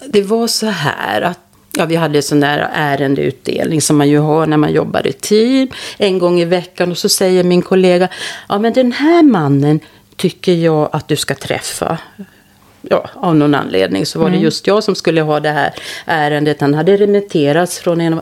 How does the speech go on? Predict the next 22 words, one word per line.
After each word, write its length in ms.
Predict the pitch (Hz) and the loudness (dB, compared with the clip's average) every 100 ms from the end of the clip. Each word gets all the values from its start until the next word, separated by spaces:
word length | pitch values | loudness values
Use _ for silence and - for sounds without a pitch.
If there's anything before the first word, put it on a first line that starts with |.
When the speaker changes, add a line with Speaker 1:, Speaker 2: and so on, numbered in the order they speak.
| - | -4
Speaker 1:
en 220 | 185 160 | 0 2
av 140 | 165 165 | 4 2
läkarna 720 | 170 143 135 - 156 185 208 - - - - - | 2 0 -2 -4 0 0 -2 -8 -20 -20 -20 -12
i 120 | - | -4
samband 680 | - - 160 151 151 147 151 | -2 -2 -2 0 2 2 4
med, 360 | 147 139 139 143 | 4 4 2 2
eller 180 | 160 147 - | 0 0 -2
efter 480 | 151 - - 202 | -6 -8 -2 0
att 220 | 202 160 - | 2 0 -2
hans, 560 | 156 147 139 - - | -2 0 -2 -4 -2
eh, 180 | 151 151 | -2 0
hustru 380 | 175 - - 233 | 0 0 0 0
hade 200 | 320 277 | 0 0
gått 220 | 165 - | -2 -4
bort. 120 | - | -2
Speaker 2:
Mm, 200 | 202 202 190 190 | 0 2 0 -2
mm. 140 | 190 175 170 - - - | -4 -4 -6 -12 -20 -4
Speaker 1:
Ja, 440 | 220 226 262 311 330 - _ _ _ - | 0 2 2 2 -2 -10 _ _ _ -8
jag 220 | 180 160 | -4 -4
kallade 520 | - 151 143 139 147 214 | -4 -4 -2 0 2 2
honom 1000 | 269 294 294 277 277 277 277 269 - - _ _ | 4 4 4 6 6 6 6 4 2 -16 _ _
och, 240 | - - | -10 -10